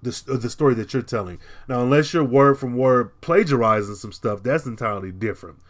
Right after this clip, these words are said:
So I was a little bit down about my book for a bit, and I was like, "Oh man, what do I, I have this feeling, I don't know where it's coming from, I don't know how to correct it."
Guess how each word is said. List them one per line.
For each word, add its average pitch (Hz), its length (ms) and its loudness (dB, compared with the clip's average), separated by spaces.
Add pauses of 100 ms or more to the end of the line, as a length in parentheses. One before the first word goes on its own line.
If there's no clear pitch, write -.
(440)
So 123 380 4 (440)
I 123 100 4
was 127 220 0
a 127 40 -2
little 147 200 0
bit 151 180 -4
down 127 240 -2
about 117 280 -6
my 120 120 -6
book 117 320 -6
for 180 300 -8
a 160 40 -2
bit, 139 560 -6
and 127 100 -16
I 117 40 -16
was 120 120 -14
like, 113 180 -14
"Oh 117 200 -10
man, 104 280 -12
what 127 120 -2
do 135 140 0
I, 117 300 -2
I 113 100 -10
have 131 220 -6
this 131 160 -6
feeling, 127 340 -4 (240)
I 95 80 -12
don't 123 220 -6
know 131 80 -4
where 120 160 -2
it's 120 100 -8
coming 117 240 -10
from, 113 260 -10
I 107 100 -12
don't 123 260 -4
know 117 140 -6
how 135 260 -2
to 139 180 -8
correct 120 480 -4
it." 104 160 -6